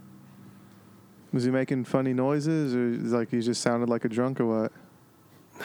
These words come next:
Speaker 2: I don't know. He sounded drunk. He,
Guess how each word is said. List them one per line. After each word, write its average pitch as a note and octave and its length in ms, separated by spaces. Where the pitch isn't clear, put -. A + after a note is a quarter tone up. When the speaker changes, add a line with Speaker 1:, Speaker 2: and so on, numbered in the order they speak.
Speaker 2:
I - 40
don't G#2+ 200
know. F2+ 100
He G2 240
sounded D3+ 420
drunk. F#2+ 340
He, C3+ 160